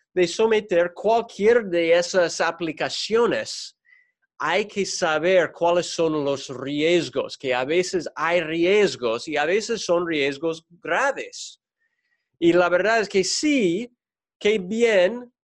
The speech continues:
es súper bueno aplicar para un permiso de trabajo. Sí, ganar, recibir un permiso de trabajo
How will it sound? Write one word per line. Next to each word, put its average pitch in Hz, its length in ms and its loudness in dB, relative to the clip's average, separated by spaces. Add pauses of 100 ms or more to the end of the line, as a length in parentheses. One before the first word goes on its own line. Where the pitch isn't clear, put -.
es 151 180 -4
súper 233 320 -4
bueno 202 640 0 (220)
aplicar 180 680 -2
para 170 200 0
un 165 100 -8
permiso 170 400 -6
de 175 80 -4
trabajo. 196 760 -4 (220)
Sí, 247 760 -8 (380)
ganar, 175 880 0
recibir 190 760 -2
un 170 140 -2
permiso 160 360 -10
de 151 60 -8
trabajo 127 760 -4